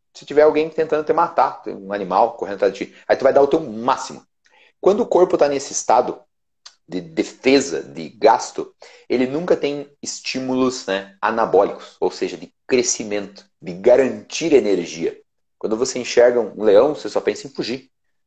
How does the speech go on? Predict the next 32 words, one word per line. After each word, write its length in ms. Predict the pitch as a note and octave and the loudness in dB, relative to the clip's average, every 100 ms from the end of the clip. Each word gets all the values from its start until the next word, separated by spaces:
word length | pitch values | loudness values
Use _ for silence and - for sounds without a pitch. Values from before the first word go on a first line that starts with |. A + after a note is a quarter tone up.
| D2+ | -12
E 180 | F2+ | -8
você 160 | G2 G#2 | -8 -2
vai 80 | B2 | -2
correr 300 | - C3 D3+ | 2 6 6
até 240 | D#3+ C#3 | 6 4
você 200 | D#3 - | 2 -6
puder. 360 | - C4 F3 F3+ | 0 4 4 4
Enquanto 180 | A3+ G#3+ | -2 -4
ele 80 | |
estiver 160 | C3 D3+ | 0 0
correndo 160 | D3+ D#3 | 2 2
atrás 180 | D#3 | 2
de 60 | D3 | 2
ti, 60 | C#3 | -6
você 60 | E3+ | -2
não 80 | |
vai 120 | F3+ F#3+ | 2 4
parar, 360 | B3 D3+ - | 4 2 -2
né? 140 | G2 G2 _ | -16 -20 _
Se 140 | _ - | _ 0
der 120 | F#2+ | 0
sorte, 300 | - A#2+ C#3 | 2 0 0
tu 100 | F#2 | -4
correr 200 | - G2+ | -8 -4
mais 180 | G2 G2 | -6 -4
que 100 | G#2+ | -4
ele, 100 | G2 | -2
é 20 | |
claro. 240 | F2+ F2 - _ _ _ _ | -2 -2 -4 _ _ _ _
E 160 | F2+ A2 | 2 6
aí, 440 | G2 A#2 F#3 - _ _ _ | 6 4 -2 -8 _ _ _
consequentemente, 1120 | - D#3 F3 D3+ C#3+ C#3 G#2+ G#2 E3 - F2 | 0 0 2 0 0 0 0 2 2 -2 -12